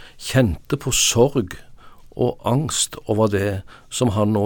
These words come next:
gikk i møte mot sin egen død. Og så tar han med seg tre av disiplene og sier til dem, «Min sjel er bedrøvet inntil døden. Bli her og våk med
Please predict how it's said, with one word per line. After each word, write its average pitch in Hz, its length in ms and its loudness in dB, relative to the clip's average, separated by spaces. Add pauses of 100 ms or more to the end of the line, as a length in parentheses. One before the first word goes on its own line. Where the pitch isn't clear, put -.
gikk 101 240 -4
i 95 80 -2
møte 90 320 -4
mot 98 200 -4
sin 98 180 -4
egen 87 180 -8
død. 78 240 -8 (1200)
Og 95 80 0
så 175 80 -2
tar 160 240 0
han 151 80 2
med 139 160 0
seg - 240 -4
tre 135 240 0
av 127 160 -2
disiplene 107 720 -4 (580)
og - 160 -4
sier 110 240 0
til 104 320 -4
dem, 85 240 -6 (500)
«Min 117 300 0
sjel 120 500 2
er 113 140 -4
bedrøvet 113 560 0
inntil 101 240 0
døden. 120 400 -4 (880)
Bli 110 240 -2
her 123 160 -4
og 131 160 -2
våk 170 340 -6
med 98 140 -4